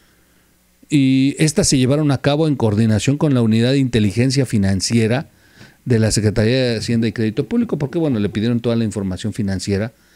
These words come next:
a, a, bueno, a, a las instituciones bancarias a través de la, de la uif, que esa es una de las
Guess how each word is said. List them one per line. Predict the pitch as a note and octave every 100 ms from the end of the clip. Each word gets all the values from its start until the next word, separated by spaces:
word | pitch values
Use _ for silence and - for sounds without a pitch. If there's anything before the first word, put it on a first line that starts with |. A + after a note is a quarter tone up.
| _ _ _ _
a, | - G#2 G#2+ A2 A2 F#2 - -
a, | F#2+ F#2+ F#2+ F#2 F#2 F2+ E2 - - -
bueno, | C3 D3 B2
a, | -
a | B2 C3 B2+
las | A#2+ A2 - - - - - - -
instituciones | C3+ B2 A2 A2+ C3+ C#3+
bancarias | D3+ C#3 C#3+ C#3
a | B2
través | G2 G2
de | A2
la, | G2+ G2 F#2+ - - - - -
de | B2
la | A2
uif, | A2+ D3 G#2 -
que | -
esa | G2 G#2+
es | -
una | A2 A2
de | G#2
las | F#2 F2 - -